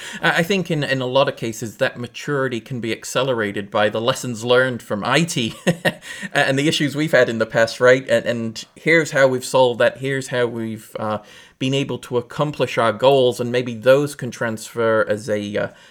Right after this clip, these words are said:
a catalyst to take in that sixty percent. And that's, um, it's good that there's awareness. And again, you can't expect that sixty percent overnight to be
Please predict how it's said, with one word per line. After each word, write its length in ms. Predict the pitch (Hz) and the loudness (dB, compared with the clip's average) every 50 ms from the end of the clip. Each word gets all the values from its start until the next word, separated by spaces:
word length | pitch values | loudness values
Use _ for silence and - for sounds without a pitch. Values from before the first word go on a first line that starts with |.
| _ - | _ -8
a 80 | - | -8
catalyst 800 | - - - - 139 147 143 127 110 101 - - - - - - _ _ _ _ _ _ _ _ | -8 -4 -2 0 0 0 0 0 -2 -2 -4 -6 -18 -18 -20 -20 _ _ _ _ _ _ _ _
to 80 | - 131 | -10 -4
take 300 | - - 175 208 - 220 | 0 2 2 2 4 2
in 80 | 175 | 2
that 180 | 139 117 - - | 0 0 -2 -4
sixty 300 | - - - - - 117 | -8 -8 -8 -10 -12 -12
percent. 320 | - 113 - - 113 107 | -12 -10 -6 -4 -4 -2
And 160 | - 120 127 139 | -2 -2 -2 -2
that's, 520 | 156 156 - - - - - - - - | -2 -4 -4 -10 -12 -12 -12 -12 -12 -8
um, 440 | 123 123 123 123 123 123 120 123 131 _ _ _ _ _ _ _ _ _ - | -6 -4 -2 -2 -2 -4 -6 -10 -14 _ _ _ _ _ _ _ _ _ -6
it's 160 | 143 143 - | -4 -4 -2
good 220 | - - 196 196 | 2 2 2 4
that 160 | 202 214 202 - | 4 2 2 2
there's 160 | 170 160 139 | 0 -2 -2
awareness. 800 | 143 123 120 123 156 170 170 151 123 113 120 - - - - - _ _ _ _ _ _ _ _ _ _ - - - | -2 -4 -2 0 2 2 4 2 2 0 -2 -6 -8 -14 -14 -16 _ _ _ _ _ _ _ _ _ _ -18 -10 -6
And 140 | 135 139 139 | -4 -2 -2
again, 240 | 135 147 143 123 120 | 0 0 0 0 0
you 100 | 123 123 | -4 -8
can't 400 | - - - 170 165 160 156 - | -8 -8 -4 -4 -2 -4 -4 -6
expect 600 | - 139 - - - - - 135 131 - - - | -8 -8 -8 -8 -12 -4 0 2 2 2 0 -2
that 220 | - 120 - - - | -2 -2 -2 -2 -4
sixty 340 | - - - - - - 113 | -10 -10 -10 -10 -12 -18 -16
percent 400 | - 113 - - 135 123 113 - | -16 -12 -6 -4 -4 -4 -2 0
overnight 520 | 123 127 120 110 120 117 123 120 117 - - | 0 0 0 0 -2 -2 -2 -2 -2 -4 -8
to 80 | - 117 | -12 -10
be 380 | 98 117 117 113 110 107 104 | -6 -4 -4 -4 -4 -6 -8